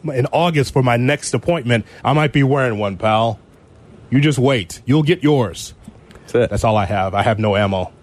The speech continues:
Speaker 1: I guess <laughs> it's a
Speaker 2: Well,
Speaker 1: Bears
Speaker 2: well, yeah,
Speaker 1: fan.
Speaker 2: what are we supposed to say?
Speaker 1: <laughs> I got no ammo.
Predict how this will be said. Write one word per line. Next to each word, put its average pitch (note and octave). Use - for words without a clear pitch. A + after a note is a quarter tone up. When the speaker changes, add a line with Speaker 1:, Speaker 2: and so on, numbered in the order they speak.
Speaker 1:
I B2+
guess C3+
<laughs> -
it's C#4
a F#3+
Speaker 2:
Well, C#3+
Speaker 1:
Bears E3+
Speaker 2:
well, F#3
yeah, -
Speaker 1:
fan. D#3
Speaker 2:
what F3
are F#3+
we F3+
supposed F3+
to D4+
say? -
Speaker 1:
<laughs> B3+
I A#3
got G#3+
no F#3+
ammo. E3